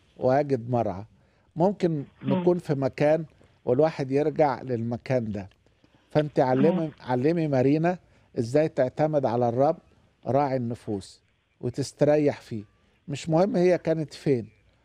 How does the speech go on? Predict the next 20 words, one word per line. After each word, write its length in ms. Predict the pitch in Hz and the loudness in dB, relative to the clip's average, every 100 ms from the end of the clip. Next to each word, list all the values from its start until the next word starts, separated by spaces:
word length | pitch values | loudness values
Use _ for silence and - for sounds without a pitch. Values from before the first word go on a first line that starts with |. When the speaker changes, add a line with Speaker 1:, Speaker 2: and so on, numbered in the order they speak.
| _ | _
Speaker 1:
ولا 260 | 139 156 151 | 2 2 2
رجعت 420 | 156 151 143 - | 2 0 -2 -4
منين 400 | 135 131 113 110 _ _ _ - | -4 -4 -4 -8 _ _ _ -4
أو 200 | 131 127 | 0 2
ليه 200 | 135 170 | 4 4
ده 140 | 156 | 2
حصل، 480 | 143 - 135 - 104 - _ _ 202 175 | -2 -2 -6 -6 -10 -12 _ _ -10 -2
لأن 300 | 123 135 139 | 0 0 -2
إحنا 300 | 180 170 151 | -4 -4 -6
مكاننا 580 | 135 - 156 160 139 131 | -6 -2 -2 0 -4 -6
أصلًا 360 | - 180 170 185 _ _ _ | -4 0 0 -2 _ _ _
مش 240 | 117 156 - | -4 -4 -2
في 140 | - | -4
مدينة 520 | 123 120 135 147 127 | 0 2 2 2 -2
أرضية، 460 | 117 117 120 104 104 - - _ - | -2 0 0 0 -4 -14 -20 _ -8
إحنا 240 | 120 143 | -4 -2
بنتحرك 640 | 131 131 127 - 160 170 - 160 | 0 0 -2 -2 0 0 -2 -4
من 220 | 170 185 | -4 -2
منطلق 480 | 135 - 151 147 - | -6 0 0 0 -4
سماوي، 460 | - 123 117 92 | -4 -2 -2 -4